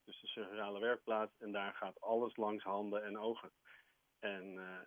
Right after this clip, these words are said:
nou ja, ongeveer tien procent is dan restafval en dat is dan, eh, ernstig vervuilde kleding, eh, ernstig, eh, verweerde kleding, maar ook andere producten die niet in het textielcontainer, eh, thuis horen.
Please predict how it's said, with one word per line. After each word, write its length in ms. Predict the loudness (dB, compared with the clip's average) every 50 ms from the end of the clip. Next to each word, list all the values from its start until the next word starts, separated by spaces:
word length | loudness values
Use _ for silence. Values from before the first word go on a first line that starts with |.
| -8 -4
nou 120 | -2 -2
ja, 120 | -2 -2 2
ongeveer 580 | 6 6 6 6 6 4 4 6 8 8 6 6
tien 200 | 4 0 0 0
procent 480 | 0 -2 0 2 2 2 2 2 0
is 220 | -4 -4 -4 -4 -2
dan 160 | 0 2 6
restafval 760 | 6 6 6 6 2 2 2 4 2 2 4 4 2 0 -2
en 120 | -2 -2 0
dat 180 | 0 0 0
is 140 | -2 -6 -4 -2
dan, 340 | -2 -2 -2 -2 -4 -4 -6
eh, 220 | -6 -6 0 2
ernstig 320 | 2 2 2 -4 -8 -8
vervuilde 440 | -6 0 4 6 8 8 8 6 4
kleding, 540 | 0 2 2 4 4 4 2 2 0 -2 -8 -12 _ _ _ _ _ _ _ _ _ _
eh, 120 | -4 -2 -2 -2 -2 -4 -4 -6 -6 -4 -2
ernstig, 560 | 0 0 -2 -2 -2 0 0 0 0 -2 -2
eh, 300 | 0 0 0 0 -2 -4 -6 -8 -10 -12 -14 -16 -16 -16 -16
verweerde 460 | -8 -6 0 2 6 8 8 8 8 4
kleding, 600 | 0 0 2 2 2 2 0 -2 -2 -4 -6 -4
maar 160 | 0 2 6 8
ook 240 | 8 8 8 4 -4
andere 360 | 0 0 2 2 2 0 0
producten 480 | 0 2 2 2 2 2 0 -2 -6 -4
die 160 | -2 -2 0
niet 380 | 0 0 2 2 0 0 0 -2
in 100 | -2 -2
het 120 | -2 -2
textielcontainer, 960 | -2 -6 -6 -4 -4 -4 -4 -2 -4 -6 -4 -2 0 0 0 -2 -2 -4 -4
eh, 60 | -6 -8 -8 -10 -6
thuis 260 | -6 -4 -4 -4 -8
horen. 240 | -8 -8 -10 -10